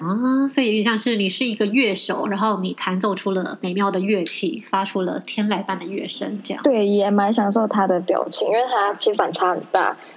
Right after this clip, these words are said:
Speaker 2: 他是外在很粗犷，然后但是他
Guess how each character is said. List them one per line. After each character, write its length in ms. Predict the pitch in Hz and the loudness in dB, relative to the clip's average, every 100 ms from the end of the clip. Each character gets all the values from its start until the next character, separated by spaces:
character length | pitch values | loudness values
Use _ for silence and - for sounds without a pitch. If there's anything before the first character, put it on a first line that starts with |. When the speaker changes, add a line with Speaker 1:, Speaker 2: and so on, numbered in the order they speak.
| - | -2
Speaker 2:
他 160 | - 233 | 0 2
是 680 | 247 226 214 - 50 - 220 | 2 2 2 0 -2 0 2
外 200 | 269 202 | 4 2
在 140 | 214 | 0
很 140 | - 220 | -2 -4
粗 260 | - 196 | 0 2
犷， 180 | 214 - - - - | 2 0 -2 -12 -2
然 100 | 208 | 0
后 40 | |
但 200 | - 233 | 2 2
是 140 | 226 220 | 2 4
他 320 | 196 185 190 | 4 2 0